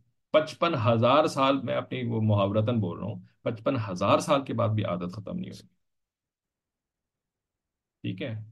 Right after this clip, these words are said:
तो इसी वजह से ना, एक तो हमारे अंदर जो गंदी आदतें बन गई हैं, तो भाई उनको ख़त्म करने की मेहनत करेंगे अल्लाह की मदद मांग करके, तब वो ख़त्म होंगी, वरना ख़त्म नहीं होंगी। और दूसरी बात क्या कि जो हमारी औलादें हैं,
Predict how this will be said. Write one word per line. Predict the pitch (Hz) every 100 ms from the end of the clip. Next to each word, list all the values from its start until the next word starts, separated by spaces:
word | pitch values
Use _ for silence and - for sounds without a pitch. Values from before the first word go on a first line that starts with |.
| _ _
तो | 120
इसी | 113 135
वजह | 127 104 98
से | 131
ना, | 160 104 110
एक | 107
तो | 104
हमारे | 92 90 123
अंदर | 127 127
जो | 127
गंदी | 113 110 113
आदतें | 110 107 107 110
बन | 92 113
गई | 139 123
हैं, | 104 107 - _ _ _
तो | 95
भाई | 104 -
उनको | 123 120 -
ख़त्म | - 107 131 135
करने | 117 120 -
की | 123
मेहनत | 98 107 127 - -
करेंगे | 107 131 160 165 175
अल्लाह | 135 135 139
की | 135
मदद | 123 120 139
मांग | 120 113 131
करके, | - - 180 180
तब | 160 151
वो | 135
ख़त्म | 113 101
होंगी, | 95 113 143
वरना | 117 120
ख़त्म | 107 104 95
नहीं | 90
होंगी। | 71 -
और | - 104
दूसरी | 95 110 151
बात | 139 123
क्या | - 104 101 - _ _ -
कि |
जो | 107
हमारी | 117 113 110 110 95
औलादें | 87 85 90 104
हैं, | 98 - -